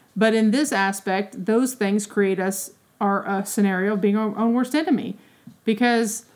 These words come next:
then we could, our self-talk gets going, then that's what we focus on, then that's what we see, and that's all that we see. We see that one missed shot, and we don't see the other, you know,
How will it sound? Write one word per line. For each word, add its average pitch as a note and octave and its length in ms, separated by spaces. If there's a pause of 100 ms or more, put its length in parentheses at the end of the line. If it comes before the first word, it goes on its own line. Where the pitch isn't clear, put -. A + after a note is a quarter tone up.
(140)
then C4 380
we D#4+ 100
could, G#3+ 260
our G3+ 180
self-talk B3 680
gets B3+ 200
going, G3 480
then F3+ 180
that's F#3+ 240
what C4 80
we C4 120
focus F#3+ 460
on, F#3 200
then G3 120
that's F3 220
what A3 100
we C4 140
see, F#3+ 480
and G3+ 100
that's G3 140
all A#3+ 240
that G3 120
we E3+ 140
see. F3 460 (260)
We A3 80
see C4+ 160
that A3 240
one C4 640
missed C#4+ 360
shot, G3 680
and G#3 120
we G3+ 80
don't A3 240
see A3 420
the F#3+ 160
other, G#3 360
you G#3 120
know, F#3+ 320